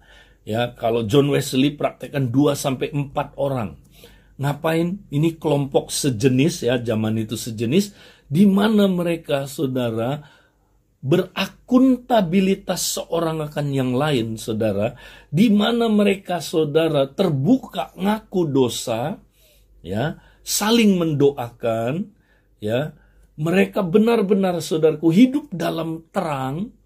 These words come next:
ya, dan itu sebabnya, saudaraku, ketika mereka praktekkan tiga disiplin ini, saudara, revival terjadi sangat dahsyat sekali. Salah satu revival terpanjang,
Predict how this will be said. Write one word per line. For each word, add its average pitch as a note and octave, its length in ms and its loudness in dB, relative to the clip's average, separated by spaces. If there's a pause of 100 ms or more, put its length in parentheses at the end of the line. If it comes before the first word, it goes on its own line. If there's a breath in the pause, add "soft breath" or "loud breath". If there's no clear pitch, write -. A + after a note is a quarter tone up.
(500 soft breath)
ya, A#2+ 260 -2
dan G3+ 460 0
itu A#3 240 -8
sebabnya, F3+ 640 -2
saudaraku, D3+ 800 0 (200 soft breath)
ketika A#3 440 -4
mereka G3 400 -2
praktekkan F#3+ 800 -6
tiga G#3 560 2
disiplin E3+ 800 2
ini, D3 240 -2
saudara, A2+ 560 -4 (320 loud breath)
revival G3+ 1120 -2
terjadi E3+ 680 -2
sangat E3 520 -6
dahsyat C#3+ 440 2
sekali. A2+ 440 -2 (320 loud breath)
Salah G#3 400 -2
satu G3 320 0
revival F3+ 800 2
terpanjang, D#3 1200 -4